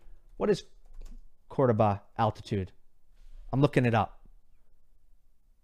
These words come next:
Oh, I'm glad I looked it up. I thought that was, oh, wait, no, no, no, no, not, not,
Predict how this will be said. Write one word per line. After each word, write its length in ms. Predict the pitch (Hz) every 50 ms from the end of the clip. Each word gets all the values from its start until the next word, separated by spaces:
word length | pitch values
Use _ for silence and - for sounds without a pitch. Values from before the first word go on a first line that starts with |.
| _ _ - - -
Oh, 460 | 240 294 294 240 156 113 95 101 - - - - - - - - - - - - - - _ - - _ _ _ _ -
I'm 140 | - 175 185
glad 220 | 180 208 214 220 240
I 80 | 240
looked 240 | 226 226 220 226 -
it 80 | 233 254
up. 320 | 240 170 117 - - - -
I 100 | 175 160
thought 260 | - 233 226 - -
that 140 | 226 208 190
was, 420 | 202 196 175 - - - - - - _ _ _ _ _ _ _ _ _ _ -
oh, 60 | 185
wait, 260 | 196 214 165 113 - 165
no, 100 | 196 220
no, 100 | 226 214
no, 160 | 180 151 120
no, 180 | 107 101 - -
not, 280 | - 185 202 - -
not, 260 | 196 220 233 233 -